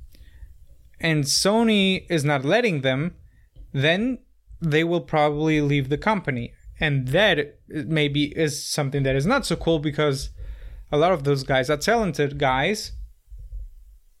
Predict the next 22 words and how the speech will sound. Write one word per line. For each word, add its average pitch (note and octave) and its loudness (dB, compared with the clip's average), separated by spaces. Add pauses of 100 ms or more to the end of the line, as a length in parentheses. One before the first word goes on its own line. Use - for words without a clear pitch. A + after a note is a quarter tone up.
(220)
and D3+ 0
losing E3 2
talent E3+ 0
is C#3 -2
always D3 2
something C#3+ -2
that C3+ -2
you D#3 0
don't C3+ 0
really C#3 2
want. C3 -2 (3000)
But A3 2
still, A3 2 (180)
at D#3+ -2
the E3+ 4
end G3+ 2
of F3+ 2
the D#3+ 2
day, F3 2 (640)
if F3 0
it's - 0 (240)
not F3 2